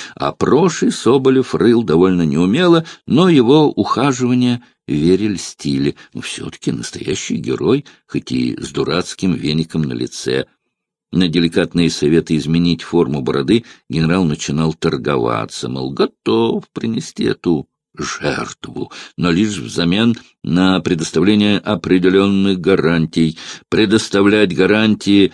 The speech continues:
в Варины намерения не входило. Пять дней назад Соболев пришёл счастливый, наконец получил собственный отряд, два казачьих полка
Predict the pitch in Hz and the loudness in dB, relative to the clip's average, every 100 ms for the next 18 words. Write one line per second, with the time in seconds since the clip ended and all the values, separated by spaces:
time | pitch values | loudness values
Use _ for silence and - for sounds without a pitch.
0 | - - 82 73 78 101 104 107 110 107 | -4 0 2 2 0 2 2 4 4 4
1 | 110 113 117 113 82 90 - 85 69 73 | 2 2 2 2 2 0 0 0 2 2
2 | 76 71 - - - _ - 117 110 113 | 2 0 -6 -20 -20 _ 0 0 2 0
3 | 117 92 67 - - 92 73 71 - _ | 0 -2 -4 -6 -2 0 0 -4 -8 _
4 | _ - - 98 78 67 - - - - | _ -6 -2 2 0 0 -8 -8 -8 -2
5 | 107 143 107 87 85 90 87 - 85 85 | 2 4 4 2 0 0 -2 -2 -2 0
6 | 107 71 - 95 - 71 65 67 - 80 | -2 -2 -2 -4 -4 -8 -6 -8 -8 -6
7 | - 131 135 - - 110 98 90 78 71 | 0 0 0 -4 -12 -6 -4 -2 -2 -2
8 | 95 - - - 67 64 147 147 | -2 -4 -10 -6 -6 -4 -2 -2